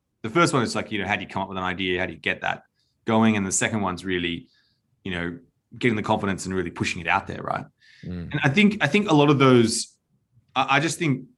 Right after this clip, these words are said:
Speaker 1: if you can come back to some principles, to come back to some fundamentals, um, when you're thinking about those decisions, um, I think that would really, really help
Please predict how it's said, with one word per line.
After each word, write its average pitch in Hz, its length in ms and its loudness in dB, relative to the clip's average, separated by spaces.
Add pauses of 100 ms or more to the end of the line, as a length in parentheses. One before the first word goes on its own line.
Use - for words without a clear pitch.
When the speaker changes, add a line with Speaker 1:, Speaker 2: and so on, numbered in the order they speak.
(360)
Speaker 1:
if 117 160 -4
you 123 80 -2
can 123 120 -2
come 127 160 0
back 131 180 2
to 127 80 -4
some 107 180 -6
principles, 101 520 -6
to - 60 -14
come 110 180 0
back 95 240 0
to 95 60 -10
some 87 420 -8
fundamentals, 90 1200 -4 (1200)
um, 90 560 0
when 113 180 2
you're 98 80 -2
thinking 131 320 -2
about 101 220 0
those 95 200 -2
decisions, - 800 -10 (960)
um, 90 380 -2 (420)
I 117 100 -2
think 139 360 0
that 131 240 0
would 107 140 0
really, 113 600 2
really 98 380 -4
help 92 560 -2